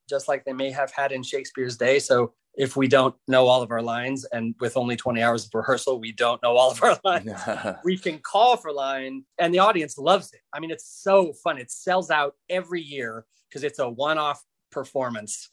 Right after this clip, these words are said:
Speaker 1: Um, and it's been a way to do plays that don't get done too much. In the recent past, we've done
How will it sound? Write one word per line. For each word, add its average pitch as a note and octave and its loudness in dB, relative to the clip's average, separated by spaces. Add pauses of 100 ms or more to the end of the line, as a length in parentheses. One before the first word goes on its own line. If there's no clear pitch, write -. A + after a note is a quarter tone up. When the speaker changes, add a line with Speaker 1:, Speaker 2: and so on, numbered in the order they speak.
(500)
Speaker 1:
Um, C3 0
and D3+ -2
it's D#3 -4
been F#3 2
a F3 4
way F3 2 (220)
to D#3 -6
do D3 0
plays D3 4
that C3 -2
don't C#3 0
get C3 -2
done D3 2
too E3+ 2
much. D#3 2
In C3 -6
the B2+ -8
recent C3+ -16
past, C#3 -2
we've B2+ -6
done B2+ -2